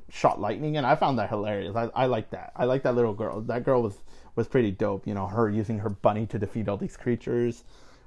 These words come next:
Um, eff-, essentially, eventually, um, Thor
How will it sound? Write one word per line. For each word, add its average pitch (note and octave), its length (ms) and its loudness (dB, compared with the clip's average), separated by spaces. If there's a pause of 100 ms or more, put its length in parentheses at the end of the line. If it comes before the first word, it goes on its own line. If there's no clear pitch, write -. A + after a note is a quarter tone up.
Um, A2 440 6
eff-, C3 360 2
essentially, D#3 640 4
eventually, C#3+ 600 4
um, A#2 420 4
Thor C3 400 6